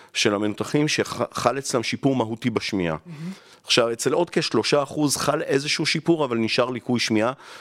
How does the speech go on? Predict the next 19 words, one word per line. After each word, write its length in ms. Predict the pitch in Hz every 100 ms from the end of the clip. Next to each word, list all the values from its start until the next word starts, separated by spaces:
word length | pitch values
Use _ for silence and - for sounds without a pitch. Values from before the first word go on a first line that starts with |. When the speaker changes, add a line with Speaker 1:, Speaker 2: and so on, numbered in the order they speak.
| - _ - _ _ _ -
Speaker 1:
לא 180 | 110 123
תמיד 280 | - 131 117
אנחנו 180 | 110 117
מצליחים 220 | - 120
במאה 200 | 110 104
אחוז 260 | - 113
לסגור 280 | 98 92 98
את 80 | 90
הפער, 300 | - 127 143
אבל 140 | 104 95
עדיין 300 | 110 135 98
הסטטיסטיקה 540 | - 98 117 - 120
היא 80 | 95
ממש 300 | 85 90 -
לטובתנו. 560 | - 85 87 71 64
מבחינת 400 | 50 - 98 123
הצד 260 | 139 - 131
של 120 | 139
הסיכונים, 560 | 127 - - 123 165